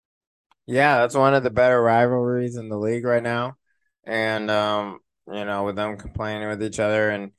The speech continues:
uh, in the playoffs a couple years back and that whole, that whole series that went down. And, um, yeah, with the Knicks, you know,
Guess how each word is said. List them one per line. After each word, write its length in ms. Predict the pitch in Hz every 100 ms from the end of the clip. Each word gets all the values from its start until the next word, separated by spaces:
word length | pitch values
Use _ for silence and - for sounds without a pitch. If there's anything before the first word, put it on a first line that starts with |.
| _ _ _ _ -
uh, 480 | 101 101 98 98 95 87
in 140 | 95 104
the 480 | 101 101 98 98 95
playoffs 320 | - 107 107
a 40 | 110
couple 240 | 110 107
years 220 | 104 101
back 320 | 98 101 104
and 120 | 104 95
that 140 | 101
whole, 340 | 101 104 104 98 -
that 260 | 98 101
whole 300 | 107 104 104
series 360 | 101 110 107 104
that 140 | 101
went 180 | 101 104
down. 340 | 104 104 107 117 _ _ _ _ -
And, 440 | 120 120 120 120
um, 420 | 120 123 123 120 -
yeah, 260 | 123 127 135
with 160 | 110 101
the 80 |
Knicks, 420 | 110 113 127 - 117
you 120 | 113
know, 360 | 107 101 104